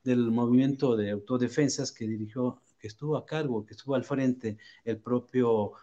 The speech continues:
Octavio Villanueva, quien había sido también líder de los comuneros, bueno, pues resulta que él fue detenido junto con otros cuarenta y cinco, este, comuneros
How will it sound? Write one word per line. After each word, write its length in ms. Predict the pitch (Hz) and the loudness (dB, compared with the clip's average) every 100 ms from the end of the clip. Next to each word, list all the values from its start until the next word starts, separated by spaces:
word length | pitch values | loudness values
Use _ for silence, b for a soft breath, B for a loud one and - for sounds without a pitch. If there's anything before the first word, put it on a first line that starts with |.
| b | b
Octavio 520 | 117 113 127 123 120 | -8 -2 0 0 0
Villanueva, 640 | 117 117 127 139 127 147 143 _ - | 0 0 2 2 2 -2 -6 _ -8
quien 160 | 123 | -6
había 240 | 117 113 120 | -2 -2 -2
sido 300 | 120 127 120 | 0 -2 -2
también 360 | 117 123 156 | -4 -4 -4
líder 320 | 139 131 117 107 | -2 -2 -2 -2
de 80 | |
los 160 | 98 107 | -4 -8
comuneros, 560 | - 123 131 123 123 120 b b b | 0 4 4 2 -2 -10 b b b
bueno, 260 | 123 143 | -2 -2
pues 300 | 147 117 107 | -2 -2 -4
resulta 400 | 113 104 110 - | -4 -8 -8 -10
que 320 | 120 110 95 - _ - | -10 -10 -14 -16 _ -4
él 240 | 123 127 | 0 0
fue 400 | 120 117 113 110 - | 0 0 0 -2 -6
detenido 580 | 107 104 113 123 123 | -6 -4 2 2 2
junto 280 | - 104 - | -2 -8 -12
con 180 | - 101 | -10 -6
otros 300 | 107 113 113 | -6 -8 -10
cuarenta 420 | - 110 101 95 | -4 -4 -4 -6
y 60 | 98 | -8
cinco, 580 | - 110 107 107 95 - b b | -6 -8 -4 -4 -4 -10 b b
este, 360 | - 104 - 98 | -18 -16 -10 -12
comuneros 720 | - 113 127 131 131 143 - | -4 2 4 4 0 -4 -12